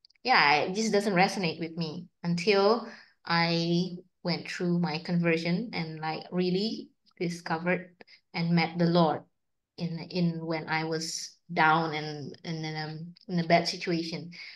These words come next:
Then I realized who is the Lord. And so it's a little bit like that, that lady, you know, who met him in the well. I think that really kind of s-, summarized how I, how I experienced the encounter with the Lord. Like, you were shy, you don't even want to talk to this guy, and then I,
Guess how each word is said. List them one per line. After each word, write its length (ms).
Then 340
I 260
realized 640
who 100
is 140
the 100
Lord. 320
And 180
so 160
it's 340
a 60
little 200
bit 160
like 280
that, 320
that 240
lady, 320
you 160
know, 180
who 160
met 200
him 140
in 80
the 100
well. 480
I 60
think 200
that 320
really 560
kind 280
of 60
s-, 1000
summarized 580
how 160
I, 180
how 200
I 280
experienced 460
the 80
encounter 460
with 140
the 100
Lord. 300
Like, 220
you 200
were 180
shy, 440
you 160
don't 160
even 180
want 180
to 80
talk 240
to 240
this 160
guy, 260
and 200
then 220
I, 200